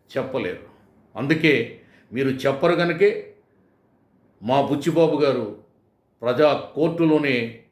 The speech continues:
మీపై గెలవాలని పట్టుదలతో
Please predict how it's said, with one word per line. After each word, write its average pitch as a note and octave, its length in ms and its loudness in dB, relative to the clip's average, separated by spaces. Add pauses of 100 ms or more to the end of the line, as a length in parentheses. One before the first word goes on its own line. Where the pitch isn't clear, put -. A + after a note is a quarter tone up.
(1400)
మీపై A#2 680 0 (720)
గెలవాలని C3 800 0 (120)
పట్టుదలతో C3+ 920 -2